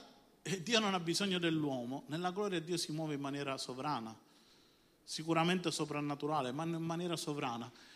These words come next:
La gloria non la puoi inventare, la gloria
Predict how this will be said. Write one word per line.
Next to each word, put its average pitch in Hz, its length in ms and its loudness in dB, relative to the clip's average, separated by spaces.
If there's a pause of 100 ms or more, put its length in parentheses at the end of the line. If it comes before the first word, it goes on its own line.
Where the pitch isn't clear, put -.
(420)
La 202 180 8
gloria 254 340 8
non 208 180 6
la 208 120 8
puoi 196 580 6
inventare, 160 1000 4 (680)
la 156 220 2
gloria 214 480 6